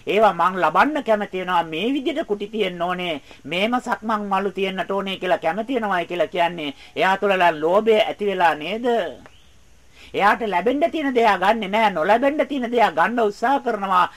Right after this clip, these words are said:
ඒක ගන්න අර මිනිස්සු තලලා පෙළලා ඒ කට්ටියට කියනවා මේම හදලා දුන්න නැත්නම් ඉන්නේ නෑ කියලා. ඇයි තල්ලතු වලින් කුටි හදලා වස්වසපු කතා ආලා නැද්ද අපි? පොල්ලතු වලින් කූඩාරම් හදලා වස්වසපු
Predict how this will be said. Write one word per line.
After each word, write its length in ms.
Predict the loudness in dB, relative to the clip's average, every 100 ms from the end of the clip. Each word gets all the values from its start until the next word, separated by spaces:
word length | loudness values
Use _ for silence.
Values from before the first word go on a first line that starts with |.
| -14
ඒක 220 | -2 0 0
ගන්න 360 | 0 2 2
අර 200 | 2 2
මිනිස්සු 400 | -2 -6 -6 -6 -4
තලලා 440 | 0 2 2 0
පෙළලා 500 | 0 -2 2 4 2 -2 -8
ඒ 160 | -6
කට්ටියට 460 | 0 0 0 -4 -2
කියනවා 380 | -2 0 0 0
මේම 260 | -4 -4
හදලා 360 | -4 -2 -2 0
දුන්න 140 | -2
නැත්නම් 380 | -2 0 0 0
ඉන්නේ 180 | -6 -2
නෑ 180 | 0 0
කියලා. 380 | -2 0 0 -2 -12
ඇයි 340 | -4 2 2 0
තල්ලතු 500 | -2 -2 2 2 2
වලින් 280 | 2 2 -2
කුටි 220 | -6 0
හදලා 300 | 2 4 4
වස්වසපු 480 | 2 0 -2 -2 -6
කතා 300 | -4 2 4 4
ආලා 240 | 4 2
නැද්ද 280 | 0 -4 -2
අපි? 600 | -4 -2 -6 -6 -10 -16 -20 -20 -20 -20 -20 -20 -20 -20 -20 -20 -20 -8
පොල්ලතු 480 | 0 2 2 0 0
වලින් 240 | 0 0
කූඩාරම් 540 | -2 0 2 4 2
හදලා 280 | 2 2 2
වස්වසපු 560 | 0 0 -4 -4 -2